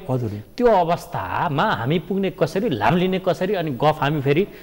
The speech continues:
Speaker 2: सुखी नेपाली, समृद्ध नेपाल
Speaker 1: ए,
Speaker 2: गर्दैछौँ।
Speaker 1: ए, यसका लागि
Speaker 2: एकदम
Speaker 1: पहिलो,
Speaker 2: छोटो।
Speaker 1: पहिलो एकदम म छोटोमा गर्छु। पहिलो चाहिँ यो, यो तिनटै एजेन्डाहरूलाई विस्थापित गर्नुपर्छ, नम्बर वान।
Speaker 2: हुँ।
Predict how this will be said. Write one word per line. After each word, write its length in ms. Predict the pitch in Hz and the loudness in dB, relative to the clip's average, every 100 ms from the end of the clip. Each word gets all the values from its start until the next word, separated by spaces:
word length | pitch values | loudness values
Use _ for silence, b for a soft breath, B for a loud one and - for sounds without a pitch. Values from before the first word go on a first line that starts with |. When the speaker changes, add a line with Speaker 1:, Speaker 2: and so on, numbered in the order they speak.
| B | B
Speaker 2:
सुखी 280 | - 151 151 | -4 0 0
नेपाली, 280 | 127 123 120 | 0 0 -2
समृद्ध 400 | 131 110 110 107 | -4 -2 -2 -2
नेपाल 420 | 104 101 95 226 | -4 -6 2 4
Speaker 1:
ए, 80 | 240 | 6
Speaker 2:
गर्दैछौँ। 340 | 151 127 - | 4 0 -2
Speaker 1:
ए, 220 | 226 220 | -4 2
यसका 220 | 202 226 | 4 4
लागि 200 | 214 226 | 4 4
Speaker 2:
एकदम 140 | 214 202 | 2 2
Speaker 1:
पहिलो, 280 | 214 214 180 | 4 4 2
Speaker 2:
छोटो। 180 | - | 2
Speaker 1:
पहिलो 260 | 220 262 233 | 4 4 2
एकदम 300 | - 208 185 175 | 2 2 2 -2
म 140 | 196 | -4
छोटोमा 420 | 175 170 214 208 | -2 2 2 2
गर्छु। 300 | 175 156 202 | 2 0 0
पहिलो 360 | 202 208 214 226 | 0 4 6 6
चाहिँ 260 | 226 226 202 | 4 0 0
यो, 200 | 196 180 - | -2 -2 -6
यो 380 | 170 139 131 151 | -10 -8 -4 -2
तिनटै 360 | 170 196 185 208 | -2 0 4 4
एजेन्डाहरूलाई 920 | 202 170 160 160 127 131 147 165 185 | 4 0 -2 -2 0 0 0 2 0
विस्थापित 520 | 180 127 - 120 127 | -2 -6 -2 -2 -2
गर्नुपर्छ, 420 | 120 110 110 104 | -6 -8 -8 -8
नम्बर 300 | 139 139 123 | -4 0 0
वान। 180 | 110 92 98 - - | -2 -6 -10 -10 -2
Speaker 2:
हुँ। 180 | 135 | -2